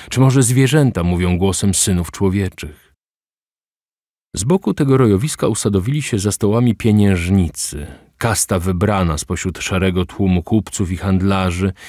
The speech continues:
i wyniesiona nad nich lichwiarską powagą swojego zawodu. Siedzieli przed stosami świątynnych szekli i pogańskich monet, oddzielonych od siebie zbawienną przegrodą.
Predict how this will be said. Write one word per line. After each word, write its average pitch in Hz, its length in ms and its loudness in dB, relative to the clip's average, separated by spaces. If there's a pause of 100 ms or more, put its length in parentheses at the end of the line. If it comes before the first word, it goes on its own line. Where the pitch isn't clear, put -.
(140)
i 101 80 -2
wyniesiona 110 600 2
nad 90 260 0
nich 98 220 0
lichwiarską 98 720 -2
powagą 92 500 -2
swojego 85 360 -4
zawodu. 76 640 -6 (280)
Siedzieli 101 540 0
przed - 200 -12
stosami 101 500 -2
świątynnych 98 640 -2
szekli 98 500 -2 (280)
i 107 80 2
pogańskich 98 600 0
monet, 101 580 2 (260)
oddzielonych 101 580 2
od 90 140 -4
siebie 98 320 0
zbawienną 98 540 2
przegrodą. 87 760 -2